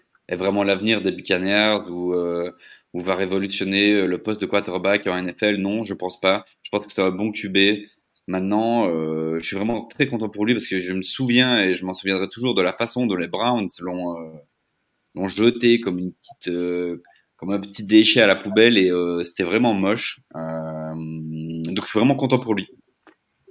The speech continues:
Et j'espère qu'il va pouvoir continuer aux Buccaneers. Je ne suis pas sûr qu'il fasse vraiment une carrière incroyable, mais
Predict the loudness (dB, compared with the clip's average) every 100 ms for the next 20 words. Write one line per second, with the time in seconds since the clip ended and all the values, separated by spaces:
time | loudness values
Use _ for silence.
0 | _ -4 0 0 2 2 2 -2 0 -2
1 | -2 -4 -2 4 4 4 0 0 2 0
2 | -2 -10 -12 -16 -20 -14 -12 -10 -4 -2
3 | -2 -6 -4 -2 -2 -4 -2 -2 -2 0
4 | 0 -2 -4 0 0 0 -6 -6 -4 -6
5 | -8 -12